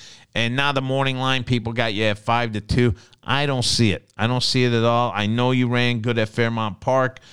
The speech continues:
Uh, you've run five starts, uh, at Fairmont, and, uh, you've gotten, uh, three, uh, two wins and one, uh, place. But you know what? I, I just think, uh, you're not there yet. You're not there. Let me watch how you do on this one. But I'm going with the two horse.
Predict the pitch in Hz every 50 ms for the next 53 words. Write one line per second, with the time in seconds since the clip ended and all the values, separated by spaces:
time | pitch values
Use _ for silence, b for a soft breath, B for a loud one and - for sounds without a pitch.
0 | B B B B B B 104 107 104 101 101 95 92 98 104 110 113 107 117 117
1 | 113 113 107 - 110 117 117 120 120 - - - - 117 117 120 120 117 - -
2 | - - 117 107 104 101 98 92 - - 98 101 - - - 123 123 127 127 127
3 | 127 127 123 123 127 117 - - 104 95 98 95 95 95 92 98 95 90 90 87
4 | 85 82 78 - _ _ _ _ B B B B B B B 104 104 104 117 113
5 | 110 104 90 101 98 95 92 98 95 92 90 87 85 82 82 - - - _ _
6 | _ _ _ - 127 143 143 143 143 139 123 120 123 117 117 117 113 110 101 -
7 | - - 151 151 151 147 143 143 143 143 147 143 120 120 110 113 117 123 127 127
8 | 127 127 120 117 117 113 110 - _ _ _ _ - 123 127 135 139 - - -
9 | - 113 - - - 123 131 135 135 135 139 143 147 147 139 120 110 101 - -
10 | 104 107 104 107 131 - - - - 127 127 127 120 - 127 117 110 104 - b
11 | b b b b b b b b b 113 117 131 143 139 123 - - 123 110 104
12 | 92 82 69 - - _ - 92 101 101 113 120 123 123 - - 120 120 117 113
13 | 117 120 131 127 123 117 117 120 120 - - 131 120 117 113 113 104 107 117 120
14 | 117 110 107 104 107 110 113 110 - - 120 117 113 113 101 101 98 95 104 123
15 | 123 120 113 98 104 117 120 127 127 127 127 127 - 101 104 - - - 143 139
16 | 117 95 95 85 80 87 104 120 - - -